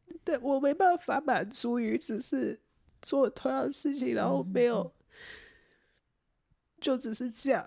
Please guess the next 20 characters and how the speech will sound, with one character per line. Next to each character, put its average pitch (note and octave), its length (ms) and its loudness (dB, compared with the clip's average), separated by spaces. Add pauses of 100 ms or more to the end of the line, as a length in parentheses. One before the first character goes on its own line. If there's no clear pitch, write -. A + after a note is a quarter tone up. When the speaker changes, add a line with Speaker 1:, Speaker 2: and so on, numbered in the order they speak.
(120)
Speaker 2:
对。 D#3 280 -2 (2000)
我 E3+ 100 0
觉 F3 100 0
得 F3 80 0
这 F#3 140 -2
是 F3 160 -4
神 D#3 400 -2
放 E3 260 -2
在 D#3 160 -2
你 D3 180 -2
里 D3+ 240 -6
面 D3+ 300 -4
的， - 80 -20 (160)
他 F3+ 100 0
准 E3 240 -2
备 F3+ 200 -2
你 D#3+ 160 -2
很 D3+ 260 -4
多 F#3 300 0
年。 D#3+ 420 -6